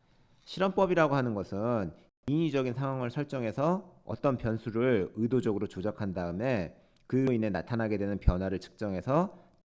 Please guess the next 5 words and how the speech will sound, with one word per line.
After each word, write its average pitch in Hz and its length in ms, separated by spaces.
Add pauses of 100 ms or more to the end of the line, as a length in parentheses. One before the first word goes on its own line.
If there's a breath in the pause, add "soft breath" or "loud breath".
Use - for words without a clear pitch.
자료를 95 360
수집하는 98 520
방법입니다. 78 760 (800 soft breath)
어, 92 320
실험법은 147 800